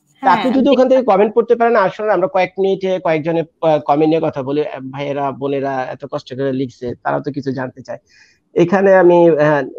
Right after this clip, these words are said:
Speaker 1: আপনি যে কোনো কমেন্ট নিয়ে দিয়ে একটা কথা বলেন।
Speaker 2: আচ্ছা, আহ,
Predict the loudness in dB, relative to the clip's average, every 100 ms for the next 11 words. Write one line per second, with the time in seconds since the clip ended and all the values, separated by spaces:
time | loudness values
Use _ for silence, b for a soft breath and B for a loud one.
0 | -6 0 2 2 2 2 0 2 2 2
1 | -2 -2 -2 0 -2 -4 -4 -4 -2 -2
2 | -4 -8 -16 _ _ _ _ _ _ _
3 | _ _ _ b b b -8 -6 -4 -4
4 | 0 0 0 -2